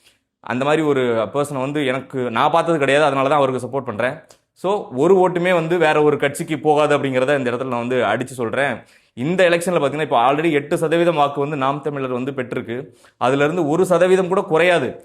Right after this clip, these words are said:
ஆனா மாறாக பத்து சதவீதத்துக்கு மேல வாக்கு நம்ம பெற போறோம். ஏன் பதினஞ்சு, இருபது சதவீதம் கூட நம்ம பெறலாம். நமக்கு வந்து எலெக்ஷன் ரிசல்ட் வந்ததுக்கு அப்புறம் தான் தெரியும். ஆனா நான் கான்ஃபிடென்ட்டா சொல்லுவேன், பத்து சதவீதத்தையும் தாண்டி நம்மளோட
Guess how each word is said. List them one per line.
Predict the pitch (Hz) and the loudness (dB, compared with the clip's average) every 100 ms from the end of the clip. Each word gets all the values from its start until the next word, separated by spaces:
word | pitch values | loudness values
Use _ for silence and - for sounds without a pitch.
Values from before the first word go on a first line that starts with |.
| - | -6
ஆனா | 127 143 | -2 0
மாறாக | 139 139 175 175 160 185 | 2 2 4 4 2 0
பத்து | 143 135 185 | 0 -2 -2
சதவீதத்துக்கு | 170 165 170 185 185 - 170 | 0 2 2 2 -2 -8 -6
மேல | 165 160 180 185 | -2 2 2 2
வாக்கு | 151 156 | 2 0
நம்ம | 160 147 | -2 -2
பெற | 131 143 | 0 0
போறோம். | 139 131 147 - _ | 0 -2 -2 -8 _
ஏன் | 135 160 135 | -2 -2 0
பதினஞ்சு, | 143 165 165 | 0 0 -2
இருபது | 160 156 165 156 | -2 0 0 0
சதவீதம் | 151 151 170 170 | 0 2 2 2
கூட | 185 | 2
நம்ம | 180 151 | 2 0
பெறலாம். | 143 147 120 | 0 2 0
நமக்கு | 98 113 117 | -2 -8 -8
வந்து | 135 143 160 | -8 -6 -4
எலெக்ஷன் | 135 147 160 131 | -2 -2 -4 -8
ரிசல்ட் | 123 165 143 | -4 0 0
வந்ததுக்கு | 143 160 151 | 0 -2 -2
அப்புறம் | 139 143 | -2 -2
தான் | 160 165 147 117 | 0 0 0 0
தெரியும். | 143 131 135 - _ _ _ | -2 -2 -6 -10 _ _ _
ஆனா | 143 165 | -2 0
நான் | 147 147 160 208 | 0 2 2 2
கான்ஃபிடென்ட்டா | 202 202 196 | 2 0 0
சொல்லுவேன், | 180 190 | -2 0
பத்து | 160 165 | -2 -2
சதவீதத்தையும் | 180 180 180 185 185 202 | -4 -2 0 0 0 -2
தாண்டி | 185 170 175 | 0 0 0
நம்மளோட | 175 160 139 135 110 | -2 -2 2 2 2